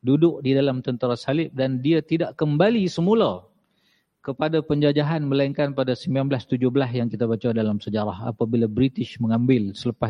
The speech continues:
daripada Perang Dunia yang Pertama. Jadi kalau daripada sembilan belas tujuh belas British duduk, sembilan belas empat puluh lapan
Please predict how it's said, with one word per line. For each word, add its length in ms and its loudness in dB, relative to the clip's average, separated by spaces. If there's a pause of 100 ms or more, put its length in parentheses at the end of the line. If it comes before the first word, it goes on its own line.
daripada 240 -2
Perang 320 0
Dunia 320 0
yang 160 -2
Pertama. 400 -12 (2500)
Jadi 320 4
kalau 160 6
daripada 320 4
sembilan 320 2
belas 160 2
tujuh 240 4
belas 480 0
British 400 0
duduk, 320 0
sembilan 320 -2
belas 160 0
empat 320 -4
puluh 160 2
lapan 480 -2